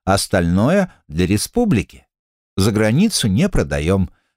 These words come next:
Цена от двадцати пяти миллионов и выше. "Ничего себе!" — удивился я и невольно присвистнул. "Вот это я понимаю по-настоящему прибыльный бизнес. Только неясно, почему до вас до сих пор не добрались конкуренты,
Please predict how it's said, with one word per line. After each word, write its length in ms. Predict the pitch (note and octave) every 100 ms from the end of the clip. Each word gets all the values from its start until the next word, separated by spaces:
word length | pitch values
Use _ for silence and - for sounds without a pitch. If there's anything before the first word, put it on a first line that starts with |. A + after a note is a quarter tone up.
| _
Цена 380 | - C#3 C3+
от 100 | D3
двадцати 540 | F#2+ G#2 - C3 - E3+
пяти 320 | - - G2+
миллионов 500 | G#2+ E3 A3 C3 -
и 60 | C#3
выше. 480 | F#2 E2 - D#2+ - _ _ -
"Ничего 960 | C3+ B2+ A#2+ - - G2+ E2+ D2+ C#3
себе!" — 460 | G3 - F#3+ G3 F#3 - _ _ _
удивился 640 | - E2+ F2 F2+ F#2+ E2 C#2+
я 280 | D2+ C3+ E3
и 60 |
невольно 520 | D#2+ C2+ C2 F2+ F#2
присвистнул. 840 | G3 A#2+ B2 - F#3+ D3 - - _ _ _ _ _ _ _
"Вот 280 | G#2 A2+ A#2
это 200 | C#3 D3+
я 140 | D3+
понимаю 540 | D3+ D3+ D#3 A2 G#2+ G#2
по-настоящему 1000 | B2+ B2+ B2 - G#2 F2 - A#2+ A#2 G2+
прибыльный 640 | A#2+ G#2+ D#2+ F2 F#2 G#2+
бизнес. 600 | G#2+ A#2 E2+ D#2+ - - _ _ _ _ _ _
Только 280 | F3+ F#3 F#3+
неясно, 560 | G3 A3 A#3 - B2
почему 400 | F#2 A#2+ E3 G3
до 160 | E3 A2+
вас 180 | D#3+ D#3
до 140 | A2
сих 240 | - F#2+ -
пор 200 | D3+ F3
не 100 | A#2
добрались 640 | D#2+ E2 F#2 G2+ A2+ -
конкуренты, 800 | - B2+ A#2+ F3+ A3 F#3 - -